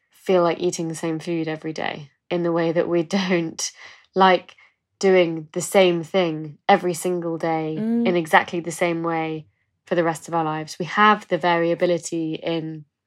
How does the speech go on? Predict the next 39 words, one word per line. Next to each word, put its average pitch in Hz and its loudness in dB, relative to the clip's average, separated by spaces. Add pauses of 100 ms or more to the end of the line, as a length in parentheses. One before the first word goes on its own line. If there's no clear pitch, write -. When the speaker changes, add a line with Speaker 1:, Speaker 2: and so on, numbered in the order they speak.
(180)
Speaker 1:
what 185 2
we 175 -4
decide 170 -2
to - -8
wear 202 6
that 165 0
morning, 160 -4
Speaker 2:
Mm. 202 -8
Speaker 1:
what 175 0
we 175 0 (260)
want 170 0
to - -4
eat, 202 2
what - -4
we 170 -4
want 170 -4
to 190 -8
drink, 190 2
how 165 -2
we're 175 0
feeling, 160 0 (340)
whether 170 -4
we 165 -2
feel 170 -4
like 185 2
exercising, 160 -2
how 170 -2
much, - -4 (840)
how 185 2
invested 180 2
we 190 2
feel 185 0
in 190 2
our 196 4
work 254 6
that 185 2
day 165 -2
or 165 -4
not 165 -6